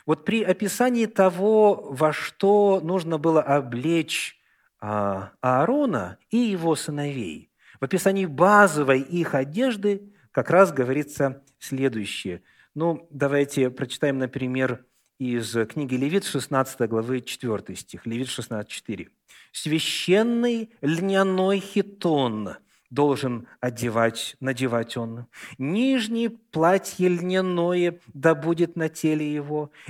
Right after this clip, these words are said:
и льняным поясом пусть опоясывается, и льняной кидар надевает. Это священная одежда, и пусть омывает он тело свое водой и надевает их".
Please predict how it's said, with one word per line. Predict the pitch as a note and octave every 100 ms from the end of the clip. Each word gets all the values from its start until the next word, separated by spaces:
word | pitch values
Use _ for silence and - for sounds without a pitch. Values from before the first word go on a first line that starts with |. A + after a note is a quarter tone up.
| -
и | D#3
льняным | G3 G3+ A3 A3
поясом | G#3+ F#3 G#3 G#3 G#3+ G3
пусть | A3+ G3 G3+
опоясывается, | G#3 F#3+ D3+ D3 D3 F3 D#3+ D#3+ D#3+ - E3 D#3 - - -
и | F3 G#3
льняной | G3 G3+ G#3+ G#3
кидар | G#3+ A3+ D#3+ C3+ D3+ D#3
надевает. | E3+ D#3+ F3+ D#3 C#3 D3 C#3+ C#3+ - - -
Это | E3+ F#3+
священная | E3+ E3 - - F#3 G#3 G3 F#3+
одежда, | D#3+ D3+ C3 A#2
и | A#2
пусть | F3+ E3
омывает | C3+ C3+ C#3 C#3+ C#3+
он | C3
тело | - D3
свое | C#3 - A#2
водой | A2 B2 B3 A3
и | D#3+
надевает | D3 C3+ C#3 C#3+ -
их". | - -